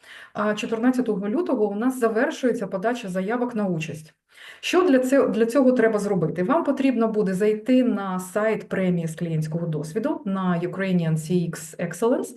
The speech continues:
Посилання буде у вас одразу в коментарях і в описі до цього туторіалу. Ви легко знайдете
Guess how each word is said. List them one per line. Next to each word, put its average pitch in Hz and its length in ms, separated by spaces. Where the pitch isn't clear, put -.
Посилання 196 500
буде 175 220
у 170 140
вас 160 220
одразу 165 360
в 156 80
коментарях 180 640
і 175 260
в 170 180
описі 175 600
до 165 380
цього 175 300
туторіалу. 170 640
Ви 262 560
легко 226 800
знайдете 175 840